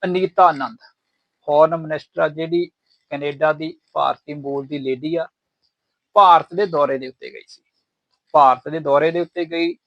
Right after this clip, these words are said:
ਜਿੱਦਣ ਇਹਨੇ ਭਾਰਤ ਜਾਣਾ ਸੀ, ਜਿਹੜੇ ਕੈਨੇਡਾ ਦੇ ਸਿੱਖ ਨੇ ਇੱਕ ਗੱਡੀਆਂ ਦਾ ਬਹੁਤ ਵੱਡਾ ਕਾਫਲਾ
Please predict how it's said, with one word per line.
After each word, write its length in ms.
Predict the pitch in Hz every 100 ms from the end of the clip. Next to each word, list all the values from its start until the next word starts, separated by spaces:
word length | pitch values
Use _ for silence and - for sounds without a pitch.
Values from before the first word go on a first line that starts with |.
| _ _ _ -
ਜਿੱਦਣ 280 | 160 190 226
ਇਹਨੇ 140 | 247
ਭਾਰਤ 360 | 240 208 165 180
ਜਾਣਾ 340 | 160 156 170
ਸੀ, 320 | - 185 185 - _ _ _
ਜਿਹੜੇ 340 | 143 156 165 - -
ਕੈਨੇਡਾ 360 | 139 135 139 147
ਦੇ 100 | 151
ਸਿੱਖ 360 | - 131 -
ਨੇ 160 | 135 127 _ _ _ _ _ _ _ _ 175
ਇੱਕ 380 | 190 - 220 196 - 135
ਗੱਡੀਆਂ 340 | 147 143 160 165
ਦਾ 100 | 151
ਬਹੁਤ 320 | 151 220 233
ਵੱਡਾ 220 | 165 139 131
ਕਾਫਲਾ 640 | - 131 - - 135